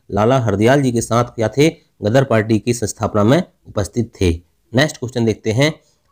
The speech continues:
होम रूल लीग की स्थापना किसने की थी? तो होम रूल लीग के जो स्थापना है दोस्तों, या संस्थापक जो थे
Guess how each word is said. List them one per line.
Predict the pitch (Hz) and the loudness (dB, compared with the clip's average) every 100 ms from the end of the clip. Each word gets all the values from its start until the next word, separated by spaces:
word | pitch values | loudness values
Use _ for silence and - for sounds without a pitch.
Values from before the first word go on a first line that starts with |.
| _ - | _ -2
होम | 127 160 | 0 2
रूल | 202 | 2
लीग | 180 165 | 2 0
की | - 156 156 | -2 -2 -2
स्थापना | 123 - 123 131 131 | -6 -6 -6 -4 -4
किसने | 117 117 113 | -4 -2 -2
की | 110 | 0
थी? | 101 101 95 - _ _ - | 0 0 -2 -4 _ _ 0
तो | 123 | 0
होम | 113 113 127 | 2 2 4
रूल | 196 | 4
लीग | 185 170 | 2 0
के | 151 | -2
जो | 143 135 | -2 -4
स्थापना | - 117 131 | -2 -2 0
है | 127 | 0
दोस्तों, | 113 - 127 | 0 0 0
या | 123 | 2
संस्थापक | 110 - 117 147 | 0 -2 -2 0
जो | 127 104 | 2 2
थे | 123 | 2